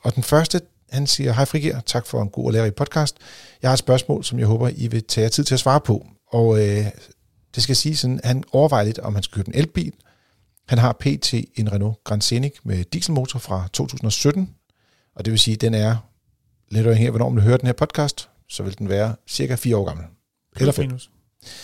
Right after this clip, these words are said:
Speaker 2: Ja.
Speaker 1: Plus minus. Og, øh, den er gået tres tusind kilometer.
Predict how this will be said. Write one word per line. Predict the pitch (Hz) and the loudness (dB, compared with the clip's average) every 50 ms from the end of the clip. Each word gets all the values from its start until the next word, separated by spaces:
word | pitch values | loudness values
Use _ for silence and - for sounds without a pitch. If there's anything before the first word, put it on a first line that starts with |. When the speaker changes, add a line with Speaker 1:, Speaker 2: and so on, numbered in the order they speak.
| - - | -12 -10
Speaker 2:
Ja. | 135 120 | -6 -2
Speaker 1:
Plus | 165 160 123 | -2 2 4
minus. | 139 156 185 190 - _ _ - - - - - - _ _ | 4 4 4 2 -2 _ _ -20 -20 -20 -20 -20 -20 _ _
Og, | - 139 139 131 127 123 120 | 4 6 8 8 8 8 6
øh, | 110 - | 6 6
den | 120 120 | 4 4
er | |
gået | 113 - 107 - | 4 2 0 0
tres | - 110 104 | 0 -2 -2
tusind | - - 107 101 104 | -2 -4 -6 -6 -6
kilometer. | 98 101 95 85 - 85 | -6 -6 -6 -6 -6 -8